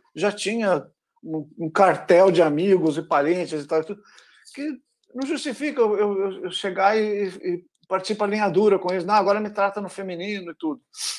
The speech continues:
Sei lá, amigos queridos e, e parentes e filhos e netos, assim,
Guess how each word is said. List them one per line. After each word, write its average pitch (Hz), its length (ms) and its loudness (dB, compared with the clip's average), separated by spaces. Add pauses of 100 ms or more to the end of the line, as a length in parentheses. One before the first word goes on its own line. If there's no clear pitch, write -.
(600)
Sei - 180 0
lá, 185 400 4 (220)
amigos 196 440 -8
queridos 170 680 -6
e, 135 420 -10 (300)
e 135 280 -8 (100)
parentes 143 640 0
e 151 80 -4
filhos 143 680 -2
e 131 220 -6 (180)
netos, 151 600 -2
assim, 208 380 -8